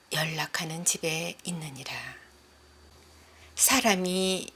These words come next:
지혜자의 책망을 듣는 것이 우매자의 노래를 듣는 것보다 나으니라.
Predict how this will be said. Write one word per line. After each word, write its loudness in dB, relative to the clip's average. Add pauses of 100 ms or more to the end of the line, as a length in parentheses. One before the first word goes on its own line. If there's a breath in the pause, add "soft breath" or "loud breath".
(160)
지혜자의 6
책망을 0
듣는 -6
것이 -4 (1040 loud breath)
우매자의 2
노래를 -4
듣는 -2
것보다 -4 (100)
나으니라. -6